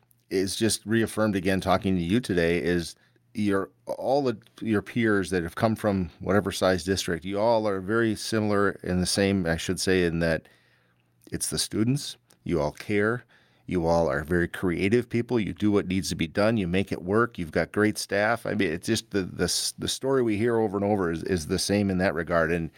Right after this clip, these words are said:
that's just nice that, uh, you, you're all in this really to do the best you can for your, your kids, and you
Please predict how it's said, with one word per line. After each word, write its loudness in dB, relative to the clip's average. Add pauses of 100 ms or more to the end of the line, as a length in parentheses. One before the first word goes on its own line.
(380)
that's 2
just -2
nice 2
that, 0 (180)
uh, -6
you, -4
you're -2
all 0 (180)
in 0
this -2
really 0
to -2
do -2
the -8
best 2
you -6
can 0
for -2
your, 0
your -6
kids, 2
and 0
you -4